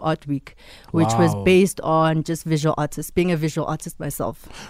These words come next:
Speaker 2: You, you know, for me, what's fascinating about what you
Speaker 1: Mm-hmm.
Speaker 2: guys have done here
Speaker 1: Mm-hmm.
Speaker 2: is, you know, I remember a few years ago, I, I sort of was working at the App of the Year Awards, ne?
Speaker 1: Yes.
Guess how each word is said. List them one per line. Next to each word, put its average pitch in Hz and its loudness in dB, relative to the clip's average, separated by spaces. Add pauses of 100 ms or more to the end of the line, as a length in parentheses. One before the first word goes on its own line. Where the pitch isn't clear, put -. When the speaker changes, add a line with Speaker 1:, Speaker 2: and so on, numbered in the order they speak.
Speaker 2:
You, 254 -4
you 208 6
know, 302 6
for 208 0
me, 202 6
what's 180 4
fascinating 143 4
about 117 2
what 104 0
you - 2
Speaker 1:
Mm-hmm. 123 6
Speaker 2:
guys 113 4
have 104 -2
done 104 0
here 101 -2
Speaker 1:
Mm-hmm. 175 -4 (120)
Speaker 2:
is, 143 4 (680)
you 151 2
know, 151 6
I 160 8
remember 175 6
a - 4
few 185 2
years 165 10
ago, 123 2
I, 120 2 (200)
I 117 -2 (760)
sort 139 4
of 127 4
was 117 4
working 135 6
at 120 0
the 110 0 (320)
App 127 0
of 113 0
the 117 0
Year 117 2
Awards, 104 -6
ne? 131 -2
Speaker 1:
Yes. - -12